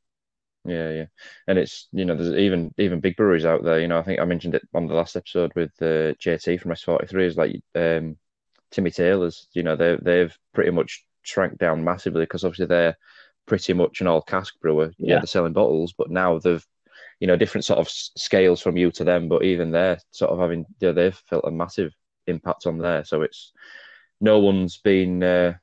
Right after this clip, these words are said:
Speaker 1: invulnerable from this, have they, unfortunately?
Speaker 2: No, and I, it, you know, it's, it's a small concern of mine that I think we, we're gonna end up losing some, some great beers to this, um, you know,
Speaker 1: Mm.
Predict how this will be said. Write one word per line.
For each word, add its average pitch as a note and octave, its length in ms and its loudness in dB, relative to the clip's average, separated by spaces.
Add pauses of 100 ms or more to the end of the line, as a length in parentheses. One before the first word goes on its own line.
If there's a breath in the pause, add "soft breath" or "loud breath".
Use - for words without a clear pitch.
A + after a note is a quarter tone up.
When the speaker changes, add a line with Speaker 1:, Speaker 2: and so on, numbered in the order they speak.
(220)
Speaker 1:
invulnerable G2 460 2
from D#2+ 200 -2
this, D#2+ 120 -2
have G2+ 140 -2
they, A2+ 80 0
unfortunately? F2 460 0
Speaker 2:
No, D#3+ 320 4
and F3 140 0
I, - 300 4
it, - 220 -2
you G3 120 0
know, D#3 100 2
it's, C#3 240 0
it's - 200 -4
a - 40 -6
small - 300 -6
concern C3 520 2
of - 100 -8
mine A#2+ 260 -2
that A#2 120 -4
I B2+ 60 -4
think A#2+ 300 -6
we, A2+ 240 -8 (120)
we're B2+ 140 -10
gonna B2+ 240 -2
end A#2 160 -2
up - 80 -12
losing A#2+ 540 -2
some, A#2 340 -8
some C3+ 180 -6
great - 320 -2
beers C#3 320 0
to - 100 -16
this, - 480 -8
um, A#2+ 400 -8 (360)
you G#2 100 -6
know, - 80 -2
Speaker 1:
Mm. - 100 -6